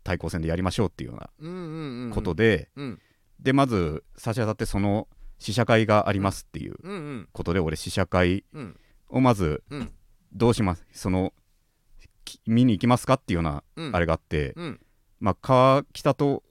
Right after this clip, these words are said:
Speaker 1: 岡野さんは、
Speaker 2: うん。
Speaker 1: まあ、忙しいのと、
Speaker 2: うん。
Speaker 1: 性格的に行かなそうだなって
Speaker 2: うん。
Speaker 1: 思って、
Speaker 2: うんうんうん。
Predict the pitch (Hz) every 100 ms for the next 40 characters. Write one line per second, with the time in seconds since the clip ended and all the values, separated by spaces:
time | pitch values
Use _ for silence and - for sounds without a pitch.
0 | _ 143 135 110 98 85 82 - - 101
1 | 98 104 139 139 - - 147 101 - 80
2 | 71 - 76 78 - - 117 113 - 107
3 | 110 104 101 104 - 92 92 95 _ -
4 | - _ - _ - 120 104 - 85 82
5 | - 78 65 - 147 139 117 117 92 82